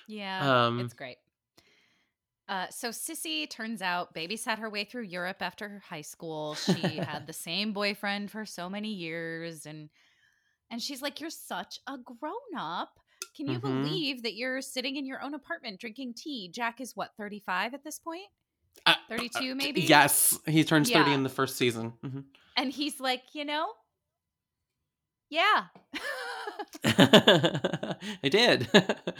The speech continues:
Speaker 1: Oh, that's
Speaker 2: Imagine.
Speaker 1: right, thirty. Uh, and so she has to go because she has another babysitting gig 'cause she's still a babysitter and she's way behind on
Speaker 2: Mm-hmm.
Speaker 1: her friendship bracelets.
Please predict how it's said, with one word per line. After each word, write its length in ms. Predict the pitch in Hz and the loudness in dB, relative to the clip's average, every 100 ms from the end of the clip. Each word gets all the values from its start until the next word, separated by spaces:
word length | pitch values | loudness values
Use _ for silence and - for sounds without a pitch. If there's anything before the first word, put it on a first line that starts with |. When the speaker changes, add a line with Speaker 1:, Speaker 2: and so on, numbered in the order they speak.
| 170 | -8
Speaker 1:
Oh, 80 | 175 | -6
that's 160 | 175 | -6
Speaker 2:
Imagine. 380 | 147 123 117 113 | 0 2 2 0
Speaker 1:
right, 60 | 110 | -2
thirty. 160 | - - - - 131 - _ _ _ - | -8 -16 -20 -20 -20 -20 _ _ _ -14
Uh, 280 | 156 131 123 - _ _ _ _ _ _ _ _ _ _ _ _ _ _ _ _ | -12 -10 -14 -20 _ _ _ _ _ _ _ _ _ _ _ _ _ _ _ _
and 220 | 220 233 - | -4 -4 -6
so 160 | - 233 | -8 -8
she 200 | - 330 | -6 -8
has 140 | 381 | -10
to 100 | - | -8
go 220 | 285 240 220 | -2 -2 -2
because 240 | 226 233 | -6 -10
she 100 | - | -10
has 120 | 220 | -10
another 180 | 196 180 | -10 -10
babysitting 440 | 180 180 175 160 156 | -8 -10 -10 -12 -10
gig 240 | 135 143 | -12 -12
'cause 120 | 160 160 | -14 -14
she's 320 | - 190 196 | -12 -12 -12
still 400 | - - - 139 | -16 -20 -16 -12
a 60 | |
babysitter 600 | 196 196 185 - 165 165 160 | -10 -8 -10 -10 -8 -8 -8
and 220 | 151 160 | -12 -14
she's 240 | - 123 139 | -16 -18 -12
way 180 | 123 | -8
behind 260 | 113 120 110 | -6 -6 -4
on 60 | 175 | -6
Speaker 2:
Mm-hmm. 80 | 208 | -8
Speaker 1:
her 80 | |
friendship 460 | 208 370 427 - 233 | -8 -8 -6 -6 -6
bracelets. 480 | 190 180 - 185 | -6 -8 -8 -10